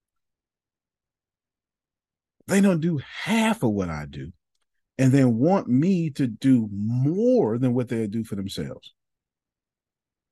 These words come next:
I can't do nothing about that. But I can tell you for sure, Tracy, you write you ten keynotes today.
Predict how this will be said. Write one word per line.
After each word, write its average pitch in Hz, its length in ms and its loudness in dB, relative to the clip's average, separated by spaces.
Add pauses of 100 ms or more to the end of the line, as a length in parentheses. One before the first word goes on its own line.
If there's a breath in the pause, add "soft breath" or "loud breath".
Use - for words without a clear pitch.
(3250)
I 185 160 0
can't 208 440 -2 (200)
do 196 180 6
nothing 190 320 0
about 170 440 -4
that. - 180 -20 (1700)
But 107 160 -8
I 82 80 -8
can 87 180 -10
tell 120 140 -4
you 113 160 0
for 110 120 -8
sure, 196 200 2
Tracy, - 380 -8 (1800)
you 127 120 -2
write 80 240 -8
you 127 60 0
ten 101 260 -2
keynotes 95 480 -4
today. 107 260 -6